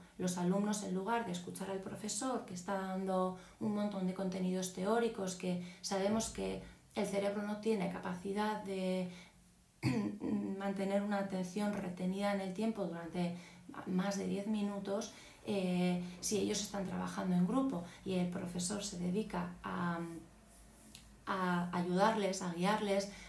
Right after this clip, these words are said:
a moverse entre ellos como, como uno más, ¿no? Eh, pues ellos trabajan,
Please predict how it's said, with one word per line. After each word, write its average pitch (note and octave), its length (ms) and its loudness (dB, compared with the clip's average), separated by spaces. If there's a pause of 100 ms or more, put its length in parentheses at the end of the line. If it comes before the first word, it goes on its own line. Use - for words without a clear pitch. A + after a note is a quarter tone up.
a F3+ 160 4
moverse F3+ 520 4
entre F#3 360 2
ellos G3+ 260 0
como, F3 480 2 (220)
como F3+ 380 6
uno G3 280 0
más, F#3+ 400 0
¿no? A3+ 220 -2 (400)
Eh, F3+ 680 2
pues F#3+ 200 0
ellos G3 180 2
trabajan, F#3+ 540 0